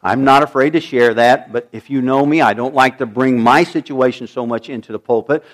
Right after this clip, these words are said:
unless it's an illustration, 'cause I want to lift up Jesus and what God wants for us to learn. So if you want to know more about my condition, just walk up to me and say, "What's going on health-wise?"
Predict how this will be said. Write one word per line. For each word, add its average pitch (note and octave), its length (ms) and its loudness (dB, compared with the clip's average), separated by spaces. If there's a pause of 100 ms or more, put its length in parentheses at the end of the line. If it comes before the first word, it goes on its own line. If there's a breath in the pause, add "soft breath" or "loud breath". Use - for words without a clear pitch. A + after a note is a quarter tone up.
unless A2+ 320 -4
it's B2 140 -20
an B2+ 80 -8
illustration, B2 840 -4 (360)
'cause G2+ 140 -20
I A#2+ 140 4
want C3 200 0
to A#2 80 2
lift A#2 260 -2
up A#2 160 -2
Jesus C3+ 520 -4 (320 soft breath)
and G#2 160 -10
what A2+ 220 -2
God C3 380 4
wants G#2+ 520 -4 (280)
for G#2 140 -8
us G#2+ 160 -8
to A#2 100 -10
learn. A2+ 280 -6 (180 soft breath)
So E3 140 -6
if - 80 -10
you C3+ 100 -2
want B2+ 160 0
to A#2+ 60 -2
know B2+ 180 0
more B2+ 200 0
about B2+ 400 0 (100)
my B2+ 160 0
condition, D#3 560 -2
just G2 220 -14 (120)
walk G3+ 220 -6
up B2+ 160 0
to D3+ 80 -10
me A3 60 -8
and C4+ 80 -6
say, - 180 -8 (400)
"What's - 180 -16
going F3+ 380 -2
on G#4 320 2
health-wise?" F#2 720 -4